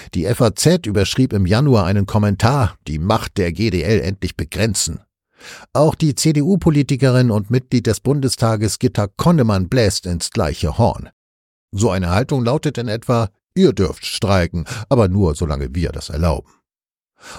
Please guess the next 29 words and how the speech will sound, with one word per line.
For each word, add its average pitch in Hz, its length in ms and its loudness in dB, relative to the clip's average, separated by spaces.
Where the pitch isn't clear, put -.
Offenbar 160 380 2
hat 147 140 0
auch - 180 -2
in 120 140 -2
dieser 165 240 2
Frage 120 340 0
die 101 120 -4
Mitte 127 260 0
der 120 120 0
Gesellschaft 101 540 -2
kein 190 300 0
Problem 151 460 2
damit, 101 340 0
mal 156 160 0
eben 202 300 0
ganz 190 360 0
wesentliches 143 600 0
Verfassungsrecht - 880 -2
zu 117 140 0
beschneiden. - 560 -4
Weitere 147 400 2
Beispiele, 139 560 2
die 123 160 0
ich 110 140 -4
aus 90 180 -4
Platzgründen - 720 -2
nur 85 160 0
kurz 101 320 0
anschneide: 107 600 -2